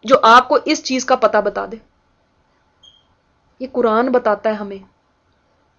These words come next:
ये आसमान से उतरा हुआ इल्म है। जो इसको समझता है, इसके साथ जिंदगी गुजारता है, वो, उसको अल्लाह ताला ने, उसको पता है क्या फरमाया है? कि वो है जो इल्म वाला है।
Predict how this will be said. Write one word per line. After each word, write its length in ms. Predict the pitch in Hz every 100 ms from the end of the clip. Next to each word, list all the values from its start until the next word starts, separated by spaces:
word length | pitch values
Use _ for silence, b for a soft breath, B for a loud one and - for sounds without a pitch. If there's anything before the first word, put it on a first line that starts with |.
| _ _ 262
ये 100 | 269
आसमान 540 | 247 214 247 226 269
से 100 | 285
उतरा 260 | 233 254 254
हुआ 160 | 262 -
इल्म 280 | 262 294 262
है। 220 | 220 - _ _ _ _ _ _ _ _ _ _ _ _ _ _ _ _ _ _ _ _ _ _ _ _
जो 200 | 233 339
इसको 260 | 330 - 330
समझता 560 | - 262 269 277 - 339
है, 360 | 311 330 330 b b b
इसके 240 | 269 302
साथ 160 | 302 285
जिंदगी 380 | 240 240 269 269
गुजारता 480 | 254 254 233 -
है, 160 | 320 330 B B B
वो, 220 | 214 247 254
उसको 340 | 311 - 359
अल्लाह 240 | 311 277
ताला 180 | 285 285
ने, 260 | 294 320 - _ -
उसको 240 | 254 -
पता 240 | 320 262 381
है 60 |
क्या 180 | 392 359
फरमाया 320 | 339 277 262
है? 80 | 226
कि 140 | - 254
वो 300 | 240 320 302
है 180 | 294
जो 220 | 302 320 -
इल्म 240 | 240 262
वाला 240 | 254 220 208
है। 160 | 196